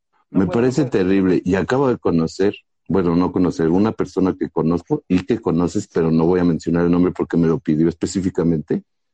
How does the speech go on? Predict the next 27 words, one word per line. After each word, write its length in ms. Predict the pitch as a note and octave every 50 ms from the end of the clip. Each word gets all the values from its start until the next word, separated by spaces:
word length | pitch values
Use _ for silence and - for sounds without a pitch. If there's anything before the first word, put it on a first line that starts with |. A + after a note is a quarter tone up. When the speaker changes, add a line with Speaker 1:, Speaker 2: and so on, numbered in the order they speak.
| _ _ _ _ _ _ _ _ _
Speaker 2:
em, 600 | - F#2 F2+ F2+ F2+ F2+ E2+ F2 F2 E2+ E2+ D#2+ - _ - _ _ _ _ _ _ _ _ _ _ -
y 140 | F#2+ G#2 -
que 260 | - A2+ A2+ A2 - -
es 180 | G2+ G2+ F#2+ G2+
una, 800 | A2 A2+ A2 G#2 G2+ F2+ F2 F2 E2+ E2 E2 D#2+ D#2+ D#2 D2+ - -
este, 460 | D#2+ D#2+ - - - - E2 D#2+ D2
fémina 600 | - - B2 A#2+ G#2+ G2 F#2 F#2+ A2 F3 A#3+ B3 - _ _ _ _ _ _ _ _ _ _
y 240 | D3 D3+ F#3+ A3+ - -
que 120 | - A#2
tiene 380 | - - B2+ F3 A3+ C#3+ - - - -
este 460 | B2+ C3+ D3 C#3 - - - C3+ B2
superpoder 720 | - - - C#3 D#3+ - C#3 A2+ - - F#2 F#2 G2+ G2 F#2+
de 80 | F#2+
mujer, 400 | F2+ E2+ - - C3 D3+ F3 - _ _ _ _ _ _ _ _
que 240 | - F2+ F#2+ A2 C#3+
es 140 | D3 - - _ -
cagar 440 | - E2 F2 F2 F#2+ G2+ G#2 - - -
en 140 | D#2+ D2+
donde 320 | C#2+ D#2 D2+ - C2 - -
sea. 280 | - - - - - - _ _ _ _ _ _ _ _ _ _ _ _ _ _ _ _ _ _ _ _ _ _ _ _ _ _ -
Y 160 | F#2+ G#2+ A#2
se 160 | A#2 A#2+ G2
lo 120 | F2+ F2
admiro 340 | F2 D#2+ E2+ F#2 F#2 F2+ E2+
mucho. 360 | E2 E2 D#2 E2 - - - - _ _ _ _ _ _ _ _ _ -
Speaker 1:
Eh. 120 | G2+ G2+ -
Speaker 2:
Que 300 | - G2+ G2 G#2 G#2 G#2